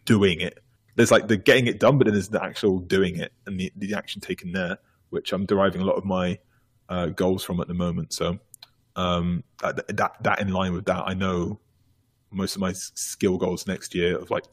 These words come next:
speed and, um, just getting better at the game in general, um, will really contribute to that and probably extend the period of time I play this game. I mean, inevitably, because I'm not getting two hundred mil or completing anything, but, um, in, in other aspects,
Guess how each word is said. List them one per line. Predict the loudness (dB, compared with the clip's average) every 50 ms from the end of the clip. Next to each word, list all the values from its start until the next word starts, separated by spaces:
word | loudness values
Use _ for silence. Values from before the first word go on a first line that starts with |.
| _ _ _ _ _ -14
speed | -14 -10 -4 -2 0 0 0 -2 -2 -4 -6
and, | -8 -8 -8 -8 -10 -12 -14 _ _ _ _ _ _ _ _ _ _ -8
um, | -6 -4 -4 -2 -2 -4 -4
just | -6 -8 -6
getting | -6 -6 -6 -6
better | -6 -8 -8 -8 -8
at |
the | -8 -8
game | -6 -4 -4 -4 -4 -4
in | -4 -2
general, | -2 -2 -2 -2 -2 -2 -4 -4 -6 _ _ _ _ _ _ _ _ -4
um, | -2 -2 -2 -2 -4 -6
will | -4 -2
really | -2 -2 -2
contribute | -2 -6 -6 -6 -6 -8 -10 -10 -8
to | -6 -6
that | -4 -4 -4
and | -6 -8 -10 -12 -10
probably | -8 -4 -4 -2 -2 -4 -6 -10 _ _ _ _ _ _ _ _ _ _ _ -8
extend | -8 -6 -6 -4 -2 0 0 0 0 -2
the | -4
period | -8 -8 -4 -2 0 0 0
of | -2
time | -4 -4 -6 -6
I | -6
play | -4 -2 -2 -2
this | -2 -2 -4
game. | -4 -4 -4 -4 -6 -2 2
I | 4
mean, | 6 6
inevitably, | 6 4 2 0 0 -2 -2 -2 -4
because | -6 -8 -8 -6 -6
I'm | -4
not | -6 -6 -6 -4
getting | -4 -4 -4 -4
two | -6 -8
hundred | -10 -10 -8
mil | -6 -4
or | -4 -4 -4 -6
completing | -8 -8 -6 -4 -4 -4 -4
anything, | -8 -10 -10 -10 -8 -8
but, | -8 -10 _ _ _ _ _ _ _ _ _ _ -20 _ -6 -2
um, | 0 0 0 -2 -4 -8 -10 -10 -10 -10
in, | -12 -10 -10
in | -8 -8 -8
other | -8 -6 -6 -6
aspects, | -6 -6 -6 -4 -2 -2 -2 -2 -4 -10 -12 -10 -12 -14 -16